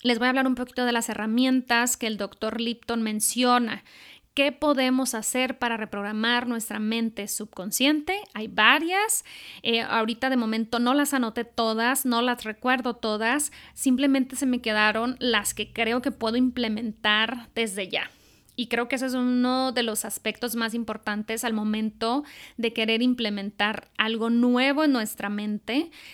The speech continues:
Nuestra mente siempre va a resistirse a lo nuevo. Es mucho más fácil, se requieren mucho menos recursos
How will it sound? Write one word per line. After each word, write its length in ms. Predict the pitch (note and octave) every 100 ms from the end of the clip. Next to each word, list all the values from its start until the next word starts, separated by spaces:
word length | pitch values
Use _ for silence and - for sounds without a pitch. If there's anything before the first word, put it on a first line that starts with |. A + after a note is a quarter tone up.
| -
Nuestra 400 | A#3+ A#3 - G#3+
mente 480 | A3 B3 B3+ B3 C4
siempre 580 | - A#3+ A#3 A3 A#3+ A#3
va 180 | G#3+ G#3+
a 40 |
resistirse 720 | G#3+ G#3+ G#3+ - A3+ G#3 A3+
a 60 | G#3
lo 120 | A3
nuevo. 540 | G3 A3+ A3+ A3 - B3 - - -
Es 220 | A#3+ A#3+
mucho 460 | A#3+ C#4+ D#4+ D#4+ C4
más 280 | B3 A#3+
fácil, 560 | - A3+ A3+ - A3+ A3+
se 380 | - A3 G#3 - -
requieren 500 | A#3 - B3 B3 A#3+
mucho 420 | A#3+ A#3 A3+ G#3+
menos 600 | A3 A#3 C4+ D#4 E4+ D4
recursos 960 | B3 A3+ - C#4 D4 - G#3 A3+ -